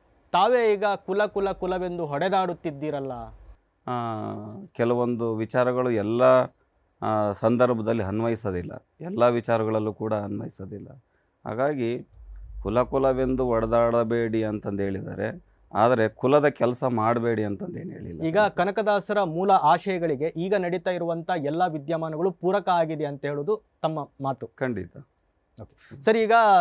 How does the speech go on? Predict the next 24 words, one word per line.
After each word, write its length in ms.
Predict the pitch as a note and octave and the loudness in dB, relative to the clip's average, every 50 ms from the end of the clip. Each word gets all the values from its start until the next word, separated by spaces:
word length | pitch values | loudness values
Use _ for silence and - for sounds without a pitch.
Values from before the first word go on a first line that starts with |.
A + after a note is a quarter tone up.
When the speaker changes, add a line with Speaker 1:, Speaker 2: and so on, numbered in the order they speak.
| E3+ E3 | 4 4
Speaker 1:
ತಾವು, 480 | - F3 F#3 G3 G3+ F#3+ F3 D3+ - - - | 2 2 2 2 2 0 -2 -4 -8 -8 -6
ಆ, 240 | D#3 D3+ C#3+ C#3+ C#3 | -4 -4 -2 -2 -4
ಕುರುಬರಿಗೆ 540 | C3 - F3 F3 G3+ F#3+ G#3 G3 F3+ F3+ G3+ | -4 0 0 0 2 4 2 2 4 4 4
ಎಸ್ 200 | F3 D3+ D3 - | 4 2 0 -2
ಟಿ 120 | - G#3+ | -4 -2
ಮೀಸಲಾತಿ 540 | G3+ D#3+ D#3+ E3+ - - E3+ E3 D#3+ D3 E3 | -2 -2 -2 -4 -2 0 0 0 0 0 -2
ಸಿಗಬೇಕು 540 | D3 - D#3+ C#3 F3 E3+ F3 E3+ D#3+ - C#3+ | -8 -6 -6 -4 -4 -2 -4 -4 -2 -4 -4
ಅಂತ 160 | C#3 C#3 - | -4 -4 -4
ಒಂದು 360 | F#3+ E3 D3+ D3+ D3+ E3 C3+ | -4 -4 -4 -4 -6 -4 -2
ದೊಡ್ಡ 280 | B2 C#3 C#3+ D3 D#3 E3+ | -2 -2 -2 -2 0 2
ಮಟ್ಟದ 320 | G#3+ F#3+ E3+ - F3 D#3+ | 2 2 0 -2 -2 -4
ಪಾದಯಾತ್ರೆ 560 | E3+ E3 - C3+ C#3+ C#3+ D3+ C#3+ B2+ - D3 C#3 | -2 0 0 0 0 0 0 -2 -2 -4 -4 -4
ಮಾಡ್ತಾ 320 | B2+ B2 B2 - - C#3 | -4 -6 -8 -8 -8 -8
ಇದ್ರಿ. 220 | B2 A2 G2+ G#2 - - _ _ _ _ _ - - - | -8 -8 -8 -12 -16 -18 _ _ _ _ _ -12 -4 -2
ಈ 60 | G#3 | -2
ಪಾದಯಾತ್ರೆ 580 | G#3 - F#3+ F3 G3+ B3+ C#4 C4+ B3 G#3+ A#3+ G#3 | 2 6 8 10 10 10 8 6 4 4 2 0
ಶುರುವಾಗಿದ್ದು 600 | - - G#3 A#3+ C#4 B3 G#3 F3 F3+ F3 A#3 B3 | 2 4 6 10 10 10 10 10 6 0 -2 -2
ಹೇಗೆ? 520 | F#3 C#3+ E3 E3+ D#3+ A#2+ A#2+ A2+ G2 - _ _ _ _ _ _ _ _ _ _ _ _ _ _ _ _ _ _ _ _ _ _ - _ _ _ _ _ _ _ - | 0 4 6 6 6 6 2 -4 -6 -8 _ _ _ _ _ _ _ _ _ _ _ _ _ _ _ _ _ _ _ _ _ _ -20 _ _ _ _ _ _ _ -8
Speaker 2:
ಇದು 500 | C#3 C#3+ C#3 D3 C#3+ C#3+ C#3 C3 B2+ B2+ A#2+ A#2 A2+ A2+ A2 A2 G#2+ G#2 G2+ G2+ G2+ - _ _ _ _ _ _ _ _ _ _ - | -6 -4 -2 0 0 2 2 0 0 -2 -2 -4 -4 -4 -4 -4 -6 -6 -8 -10 -12 -16 _ _ _ _ _ _ _ _ _ _ -4
ನಮಗಂತೂ 640 | A#2 B2 C3+ C#3 C3+ D3 D3 D3 C#3 - C#3+ C#3+ | -2 -2 0 0 2 0 0 0 -2 -4 -4 -4
ಕೂಡ 260 | C3 - C#3+ C#3 C#3 C#3 C3+ B2+ A#2+ A#2+ C3 C#3 C#3 B2+ A#2 A#2 | -4 -4 -2 -2 0 2 2 4 4 2 2 0 -2 -2 -2 -2
ಈ 20 | A2+ | -2
ಪಾದಯಾತ್ರೆ, 1000 | A2+ - A2+ A#2 A#2 B2+ B2+ B2+ B2+ A#2 - A#2+ A#2 A#2+ A#2+ A#2+ A#2 A#2 A2+ | 0 2 2 2 4 4 4 2 2 0 0 -2 -2 0 0 0 0 0 -2
ಆ, 80 | A2 | -4